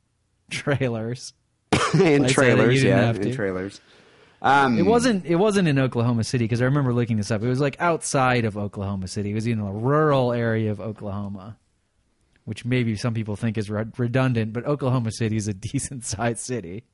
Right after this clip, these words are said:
Speaker 1: That's
Speaker 2: Yeah,
Speaker 1: where
Speaker 2: but,
Speaker 1: this happened.
Speaker 2: but, I mean, tornadoes, uh, that happen every summer.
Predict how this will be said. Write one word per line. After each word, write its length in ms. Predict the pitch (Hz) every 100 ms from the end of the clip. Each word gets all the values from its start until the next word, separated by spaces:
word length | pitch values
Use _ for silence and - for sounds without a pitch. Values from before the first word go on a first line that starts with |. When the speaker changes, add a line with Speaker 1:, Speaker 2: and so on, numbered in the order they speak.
| -
Speaker 1:
That's 180 | 131 123
Speaker 2:
Yeah, 60 | 175
Speaker 1:
where 40 |
Speaker 2:
but, 80 | 190
Speaker 1:
this 120 | 113
happened. 300 | - - -
Speaker 2:
but, 120 | 269
I 20 | 196
mean, 180 | 190
tornadoes, 640 | - 190 180 180 156 127 113
uh, 140 | 120 92 - 110 151 87 82
that 140 | 131
happen 300 | 104 104 98
every 200 | 87 87 82
summer. 340 | 90 80 80